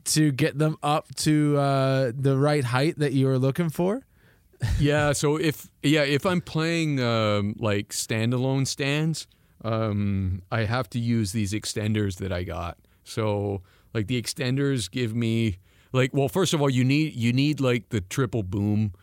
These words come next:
Speaker 2: or whatever the hell it is. Like, it's like the, the,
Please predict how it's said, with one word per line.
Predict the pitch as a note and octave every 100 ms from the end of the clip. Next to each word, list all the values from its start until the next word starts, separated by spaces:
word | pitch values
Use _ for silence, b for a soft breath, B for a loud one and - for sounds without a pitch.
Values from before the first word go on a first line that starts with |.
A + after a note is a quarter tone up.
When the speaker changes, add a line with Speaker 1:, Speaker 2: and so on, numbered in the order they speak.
| b b b -
Speaker 2:
or | G#2+ G2+
whatever | G2 G#2 G#2 G2+ G2+
the | G2
hell | G2+ G2+ G2+
it | - G#2
is. | G#2 G2
Like, | B2
it's | C#3 B2
like | D3 B2+ C3
the, | A#2 G#2+ F#2 B B B B
the, | - A#2+ A2+ G#2+ G#2+ G2